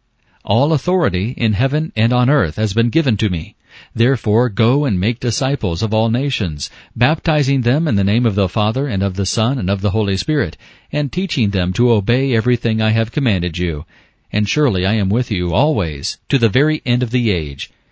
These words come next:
Matthew twenty-eight, verses eighteen through twenty. Making disciples is important because it is the Lord's chosen method of spreading the good news of salvation through Jesus Christ.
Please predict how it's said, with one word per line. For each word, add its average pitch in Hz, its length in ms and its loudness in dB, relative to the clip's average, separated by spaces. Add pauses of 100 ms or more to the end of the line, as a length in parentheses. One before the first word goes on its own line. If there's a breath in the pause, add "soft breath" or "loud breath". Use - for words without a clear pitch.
(180)
Matthew 107 300 0
twenty-eight, 113 480 0
verses 101 340 -2
eighteen 92 340 -4
through 95 140 -2
twenty. 87 460 -6 (500)
Making 175 320 0
disciples 104 540 0
is 107 160 0
important 101 480 0 (240 loud breath)
because 156 460 0
it 135 120 0
is 131 140 0
the 107 100 -2
Lord's 131 440 0
chosen 151 420 0
method 131 320 -2
of 90 160 -4
spreading 135 400 0
the 107 120 2
good 127 260 2
news 120 320 2
of 98 100 -2
salvation 110 680 0
through 110 200 0
Jesus 90 400 -2
Christ. - 440 -6